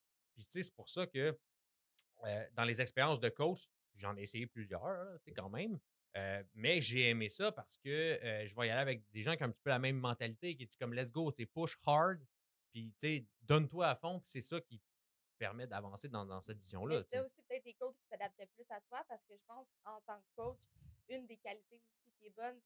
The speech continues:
Speaker 2: c'est d'être un coach qui est capable de s'adapter au client qui est en face de lui. Fait que c'est à la consultation, c'est d'évaluer lui, c'est quoi qui va le motiver. C'est comme exemple, moi, je t'aurais en face de moi, tu sais, je sais que t'es quelqu'un qui aime ça s'entraîner fort, qui aime ça, dans le fond,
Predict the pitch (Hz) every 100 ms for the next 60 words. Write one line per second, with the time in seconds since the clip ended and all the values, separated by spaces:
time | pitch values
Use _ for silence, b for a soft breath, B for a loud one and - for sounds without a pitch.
0 | - 214 208 208 202 202 _ 202 196 240
1 | - _ 180 208 202 196 190 190 185 220
2 | 226 196 _ 208 202 - 202 202 190 196
3 | 196 190 277 294 214 _ _ _ _ 240
4 | 220 226 214 - 214 214 202 247 262 247
5 | 208 214 208 208 220 254 214 247 294 -
6 | 214 302 - 196 196 196 _ - 214 _
7 | _ _ _ 240 233 214 226 233 240 226
8 | 202 208 208 208 202 214 226 247 254 196
9 | 190 233 220 208 220 226 214 202 220 208
10 | - 196 190 - 226 240 226 _ _ 196
11 | 196 226 208 190 196 208